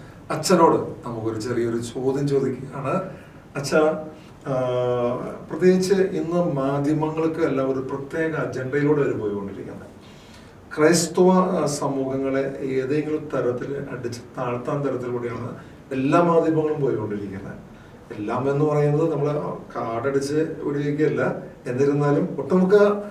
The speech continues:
മാധ്യമങ്ങൾ അങ്ങനെ പോയിക്കൊണ്ടിരിക്കുന്നത്. എന്താണ് റിയൽ അവരുടെ അജണ്ട?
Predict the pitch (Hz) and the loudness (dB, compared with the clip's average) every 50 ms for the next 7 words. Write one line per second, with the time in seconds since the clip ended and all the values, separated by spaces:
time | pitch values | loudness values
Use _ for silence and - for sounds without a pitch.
0 | - - - - - - 147 156 160 170 170 165 180 175 165 - 151 151 156 160 | -14 -18 -20 -16 -10 -4 -2 0 2 2 2 2 2 2 2 2 2 4 4 4
1 | 147 135 123 117 117 107 110 110 113 110 107 101 101 - - - - - - - | 4 4 2 2 0 -2 -4 -4 -4 -4 -4 -6 -6 -8 -10 -12 -16 -18 -20 -20
2 | - - - - - - 147 170 185 196 202 208 233 226 220 208 - 214 - - | -20 -20 -20 -20 -12 -4 0 2 2 2 2 0 0 0 0 -2 -4 -4 -4 -2
3 | 143 135 131 135 139 147 147 147 147 139 139 135 131 120 104 - - 110 - - | -2 0 2 4 4 4 4 4 4 2 2 2 0 -2 -4 -6 -6 -6 -6 -6